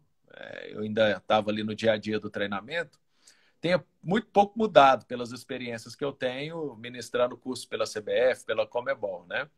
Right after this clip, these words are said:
É, nós temos muito pouco, muitas poucas ferramentas amplamente conhecidas de todos que permitem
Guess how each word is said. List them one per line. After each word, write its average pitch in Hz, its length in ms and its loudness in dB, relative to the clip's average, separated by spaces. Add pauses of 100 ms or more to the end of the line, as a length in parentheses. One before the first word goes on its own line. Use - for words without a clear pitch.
(400)
É, 104 720 0
nós 110 240 -6
temos 143 260 -4
muito 147 320 -8
pouco, 151 640 2
muitas 151 320 -2
poucas 160 380 0
ferramentas 139 960 0 (240)
amplamente 139 640 2
conhecidas 131 720 -8
de 107 80 -12
todos 143 560 -4
que - 100 -10
permitem 143 720 -2